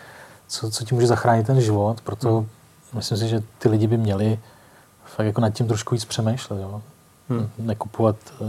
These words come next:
Speaker 1: eh, jetou helmu prasklou někde, ale prostě jo, chci, chci, chci dojet domů, tak musím mít něco, co mě ochrání, no.
Speaker 2: Hmm, hmm. Ale to je i otázkou bezpečnosti vlastně třeba v těch superbajcích, že jo, v tom šampionátu,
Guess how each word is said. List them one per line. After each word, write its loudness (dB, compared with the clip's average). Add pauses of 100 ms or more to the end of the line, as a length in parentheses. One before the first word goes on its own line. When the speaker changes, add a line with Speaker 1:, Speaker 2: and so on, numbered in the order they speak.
Speaker 1:
eh, -6 (200)
jetou 2
helmu 0 (320)
prasklou 0
někde, 0
ale -2 (580)
prostě -2
jo, 6
chci, -2
chci, -4 (360)
chci 2
dojet 6
domů, 2
tak -4
musím -4
mít -6 (540)
něco, -6
co -6
mě 0
ochrání, -2
no. -12
Speaker 2:
Hmm, -2 (200)
hmm. -4 (320)
Ale 4
to 2
je 6
i 2
otázkou 0
bezpečnosti -2
vlastně -2
třeba 2
v -10
těch -10
superbajcích, -2
že -2
jo, 0
v -8
tom -2
šampionátu, 0